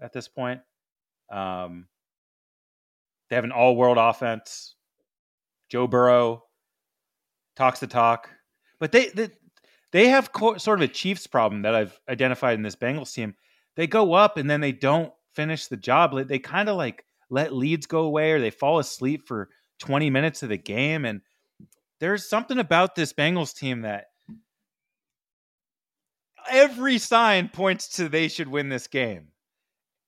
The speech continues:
But I'm kinda, if Lamar plays and he looks okay early and he dazzles,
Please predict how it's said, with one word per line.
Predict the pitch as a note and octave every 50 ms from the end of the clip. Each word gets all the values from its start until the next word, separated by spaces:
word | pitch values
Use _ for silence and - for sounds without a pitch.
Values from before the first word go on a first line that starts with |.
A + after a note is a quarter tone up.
| _ _ _ _
But | - C3 C3+
I'm | C#3 D#3 F3+ G3
kinda, | F#3 - - G3 G3+ G3+ F#3+ F#3 F3 E3 D3+ D3 C3 _ _ _ _ _ _ _ _ _ -
if | D3 C#3 - -
Lamar | D#3 C#3+ C3+ C#3 D#3 F3 F#3 E3+
plays | - - C#3 C#3 C#3 C#3 C3 A#2 G#2 F2+ - - - - - - _ _ _ _ _ _ _ _ _ _ _ _ _ _ _ _ _ _ _ _ _ -
and | B2 A#2
he | A#2 A2
looks | A2 B2 C#3+ - -
okay | D#3 C#3+ C3+ - D3 C#3+ C#3 C3 A2
early | A2 B2 C3 C#3 D3 D3 D3
and | C#3 B2
he | A#2 C3
dazzles, | A2 F2 B2+ A2 A2 A#2 C3 C3+ D3 D#3+ E3 E3 D#3+ D#3 - - - -